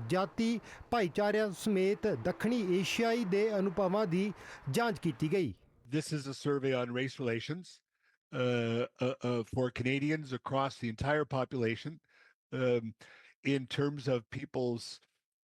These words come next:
Speaker 2: uh, opinions, attitudes, perspectives, and their own experiences.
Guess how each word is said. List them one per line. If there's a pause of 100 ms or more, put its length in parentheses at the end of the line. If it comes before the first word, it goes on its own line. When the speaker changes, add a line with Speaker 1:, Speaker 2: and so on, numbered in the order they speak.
Speaker 2:
uh,
opinions,
attitudes, (480)
perspectives,
and
their
own
experiences.